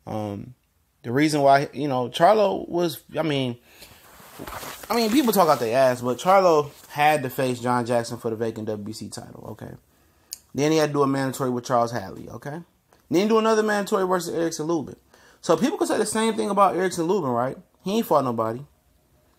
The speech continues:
How did he get the shot? Same way Charles Halley got the shot. You know, Charles Halley got the shot 'cause Don King got a relationship with the W B C. For the W B C is pushing this fight amongst Jermell Charlo.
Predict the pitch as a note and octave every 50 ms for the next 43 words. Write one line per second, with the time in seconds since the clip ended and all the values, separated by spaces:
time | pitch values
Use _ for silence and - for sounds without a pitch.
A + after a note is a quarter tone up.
0 | _ _ - - F3 F3+ F3+ F3 F#3 G3+ E3+ D#3+ C3 - B2 - - A#2 G#2 -
1 | - _ _ _ _ _ _ _ _ _ _ _ _ _ _ _ _ _ _ -
2 | - - - - D3+ C3+ C#3 D3 D#3+ E3 F3 F3 F3+ F3 F3 - F3 F3 F3 F3
3 | E3+ E3+ D3 C3 B2+ B2 A2+ A2 G#2 G#2+ A#2 A2+ - - F#2+ - - - _ _
4 | _ _ _ _ _ _ _ _ _ _ - C#3 C#3 C#3+ C#3 - D#3 D3 C#3+ D#3
5 | D3+ D3 D3+ C#3 C#3+ C#3+ C#3 C#3 - - D#3 D3+ - - - _ _ _ - C#3+
6 | B2+ B2 C#3+ D3 C#3+ C#3 - D#3 C#3+ C3+ C3+ B2+ A#2+ B2 B2+ B2+ - C3 A#2+ A#2
7 | A#2 A2+ A#2+ A#2 G#2+ A2 A2+ A2+ - - B2 A#2 - - _ _ - - - -
8 | _ - - D3+ C#3+ C#3+ E3+ G3 G3+ F3+ F3 F3+ E3+ - A3 G3+ F3 - - -
9 | G#3 F#3+ - F3+ E3 D#3+ D3+ D3 - - D#3+ D3+ C#3 C3 C3 C#3 D#3 D#3+ D3 C3+
10 | - - - - A#2 B2 B2 C3 C3+ C3+ B2+ B2 - C#3+ C3+ C3 A#2 A2 F#2+ -
11 | -